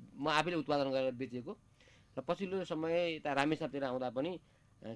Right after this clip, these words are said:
केरा खेती, अ, तरकारी खेतीहरू गरेको,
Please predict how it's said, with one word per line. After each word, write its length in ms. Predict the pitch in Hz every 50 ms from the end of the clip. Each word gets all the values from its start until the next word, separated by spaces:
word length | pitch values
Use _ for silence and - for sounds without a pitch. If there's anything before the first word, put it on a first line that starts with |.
| -
केरा 180 | - 147 151 147
खेती, 360 | 139 139 131 117 123 143 170
अ, 300 | 175 - _ _ - - - - 104 101 98 -
तरकारी 340 | - 135 131 143 139 135 131
खेतीहरू 400 | 123 131 113 123 117 110 120 139 143 - _ _ _ _ _ _ _ _ _ _ _ _ -
गरेको, 400 | 120 117 113 107 107 131 160